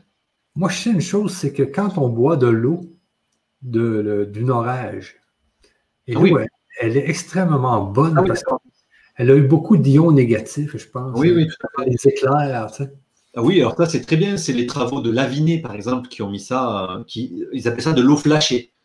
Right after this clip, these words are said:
Speaker 2: C'est-à-dire
Speaker 1: Ah.
Speaker 2: que ce qui est intéressant, c'est de boire une eau, mais d'orage. C'est-à-dire que c'est pas une eau de pluie, c'est une eau d'orage. C'est-à-dire qu'elle a été au contact avec les fla-, avec de, de puissants flashs lumineux qui l'ont chargée en, en, en énergie.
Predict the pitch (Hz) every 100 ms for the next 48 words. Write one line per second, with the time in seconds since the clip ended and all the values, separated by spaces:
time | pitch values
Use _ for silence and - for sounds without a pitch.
0 | _ _ _ _ - - 165 160 - -
1 | _ - - 147 151 156 147 127 202 170
2 | 131 127 127 165 165 156 143 190 196 127
3 | 117 113 170 147 110 98 - _ _ _
4 | _ - 110 117 156 - 131 165 170 147
5 | 151 120 120 165 226 247 240 131 131 185
6 | 165 156 135 - 113 160 - 127 123 156
7 | 147 120 117 - - 131 156 - 117 113
8 | - 170 143 127 127 110 156 123 110 120
9 | 107 - 175 170 160 160 151 143 139 127
10 | 160 - _ - - - - 143 143 147
11 | - 180 139 135 202 247 _ _ _ _
12 | - 127 127 120 110 110 113 110 98 92
13 | 90 85 82 - 117 151 185 123 123